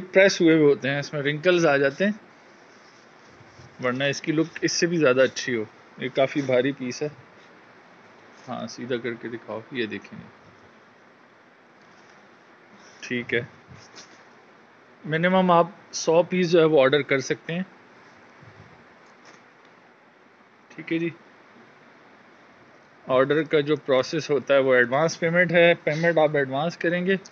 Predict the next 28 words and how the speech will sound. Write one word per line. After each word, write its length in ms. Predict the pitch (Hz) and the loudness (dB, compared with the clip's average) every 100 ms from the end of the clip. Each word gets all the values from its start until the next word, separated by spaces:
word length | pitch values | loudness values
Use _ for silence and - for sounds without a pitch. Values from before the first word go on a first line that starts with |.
| - - - - - - - - - | -20 -20 -20 -20 -20 -20 -20 -20 -16
और 260 | 131 123 120 | -8 -4 -4
उसके 300 | 120 - - | -6 -8 -8
बाद 300 | 120 123 131 | -4 0 0
जो 120 | 135 131 | -2 -2
है 300 | 120 123 127 | 0 0 0
truck 240 | - 139 - | -4 -8 -4
के 80 | 160 | -6
थ्रू 420 | - 147 139 139 127 135 | -6 -4 -2 -2 -6 -6
आपके 320 | 120 - 135 | -6 -4 -6
शहर 380 | - 117 135 151 | -4 -2 -2 -2
में 160 | 143 | -6
जो 140 | 131 120 | -4 -2
है 100 | 120 | 0
वो 160 | 120 156 - - - - - - - - | -2 -4 -10 -20 -20 -20 -20 -20 -20 -8
ये 100 | 131 | -6
deliver 400 | 127 123 127 147 | -2 0 2 0
करवाया 380 | 147 135 131 143 | 0 0 4 4
जाएगा 300 | 151 147 151 | 4 2 2
और 80 | 143 | 0
वहाँ 300 | 135 123 151 | -2 -4 -4
जो 100 | 143 | 0
है 60 | 135 | 0
आपने 220 | 127 143 | 0 -4
बिल्टी 280 | 135 131 147 | -4 -4 -6
की 80 | 151 | -8
slip 220 | - 143 | -6 -6
दिखा 300 | 135 - 127 | -6 -2 -2
के 160 | 127 | 0